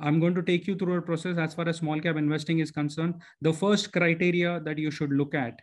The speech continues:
is it should be an industry leader. If it is not an industry leader, you should not be getting into it. As a retail investor or as any person, you have no business getting into any company which does not have revenues of less than five hundred crores.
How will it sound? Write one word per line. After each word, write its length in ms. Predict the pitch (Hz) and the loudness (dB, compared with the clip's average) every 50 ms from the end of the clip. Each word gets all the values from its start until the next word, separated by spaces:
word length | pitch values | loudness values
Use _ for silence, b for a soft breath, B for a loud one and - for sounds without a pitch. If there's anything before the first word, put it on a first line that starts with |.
| _ - | _ -6
is 160 | 147 151 147 156 | -4 -4 -2 -4
it 160 | 160 156 - | -4 -4 -4
should 180 | - 160 151 | -2 -2 0
be 100 | 147 156 | 2 2
an 80 | 151 143 | 2 4
industry 420 | 139 131 131 135 127 - - 139 | 4 2 2 0 -2 -4 -6 -4
leader. 300 | 127 123 120 107 117 117 113 - _ _ _ _ _ _ _ _ _ _ _ _ _ _ _ _ _ _ _ _ - | -4 -4 -4 -6 -8 -10 -12 -14 _ _ _ _ _ _ _ _ _ _ _ _ _ _ _ _ _ _ _ _ -6
If 140 | 160 160 175 | -4 0 2
it 60 | 165 | 2
is 120 | 170 147 | 2 4
not 220 | 156 160 175 185 196 | 4 4 6 6 4
an 80 | 185 | 4
industry 420 | 175 170 165 170 165 165 - 175 175 | 4 4 4 2 0 0 -2 -4 -4
leader, 300 | 170 170 165 170 170 165 | -2 -2 -2 -4 -4 -6
you 140 | 156 156 151 | -6 -6 -6
should 220 | 156 - 160 147 | -6 -6 -4 -2
not 280 | 147 151 156 165 165 156 | 0 0 2 0 0 0
be 120 | 160 160 | 0 -2
getting 300 | 143 147 139 147 156 151 | -2 -2 -2 -2 -2 0
into 260 | 147 139 135 143 135 | 0 -2 -2 -4 -6
it. 160 | 127 120 - _ b b b b b b b _ - | -8 -10 -14 _ b b b b b b b _ -6
As 260 | 151 156 160 190 190 | 0 2 2 4 4
a 80 | 190 196 | 4 4
retail 320 | 185 185 180 196 185 185 | 2 2 2 2 2 2
investor 500 | 180 175 170 170 175 170 170 - 175 175 | 2 2 2 0 0 -2 -2 -2 -2 -2
or 160 | 170 170 170 175 | 0 -2 -2 -4
as 260 | 165 156 170 180 180 170 | -4 -4 -4 -2 -2 2
any 240 | 190 202 220 233 | 4 6 6 6
person, 400 | 214 180 180 170 165 - 165 147 | 6 4 0 0 -2 -4 -6 -4
you 160 | 147 151 165 165 | -4 -2 0 0
have 160 | 160 160 151 | 0 0 2
no 180 | 156 165 190 | 2 2 2
business 420 | 190 165 170 160 165 170 165 160 151 | 2 2 0 0 0 -2 -2 -2 -2
getting 280 | 147 156 151 170 165 | -4 -4 -2 0 0
into 200 | 160 160 160 160 | 0 0 0 0
any 200 | 147 151 160 165 | 0 0 0 0
company 440 | 160 160 147 143 143 143 147 147 147 151 B B B B | 0 -2 -6 -6 -4 -4 -4 -4 -4 -8 B B B B
which 200 | - 147 135 135 | -6 -4 -4 -2
does 140 | 147 147 143 | -2 0 2
not 180 | 160 160 160 | 2 2 2
have 160 | 165 156 147 139 | 0 -2 -2 -2
revenues 420 | 135 139 131 139 139 143 143 135 | -2 -2 -2 0 0 -2 -2 -2
of 160 | 143 135 139 - - _ _ _ _ _ _ - 208 - | -6 -8 -10 -12 -20 _ _ _ _ _ _ -12 -6 -6
less 160 | 147 143 131 | -4 -2 -2
than 120 | 139 139 | -2 -4
five 140 | 131 135 135 | -2 -4 -4
hundred 260 | 127 123 120 117 113 | -4 -6 -6 -10 -12
crores. 380 | - 120 - - - - - | -16 -18 -20 -20 -20 -20 -20